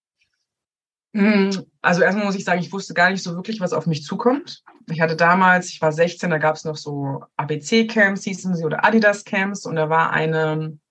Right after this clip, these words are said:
Spielerin, Linda Fröhlich. Und, ähm, ich, ja, ich war sechzehn und die war schon auf dem College.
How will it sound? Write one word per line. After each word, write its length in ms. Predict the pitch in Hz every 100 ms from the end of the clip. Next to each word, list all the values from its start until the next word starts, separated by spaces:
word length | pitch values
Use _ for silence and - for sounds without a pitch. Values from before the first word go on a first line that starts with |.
| _ _ _
Spielerin, 480 | - - 226 247 226
Linda 240 | 180 175 151
Fröhlich. 540 | - 208 302 - - _ _ _ _ _ _ _ _ _ _
Und, 500 | - 180 175 175 170 -
ähm, 220 | 160 151
ich, 240 | 147 - - - - - -
ja, 80 | 151
ich 120 | 147
war 80 | 143
sechzehn 400 | - - - 190
und 200 | 160 151
die 180 | 180 185
war 260 | 180 175 175
schon 180 | -
auf 120 | 156 -
dem 80 |
College. 500 | 156 165 143 - -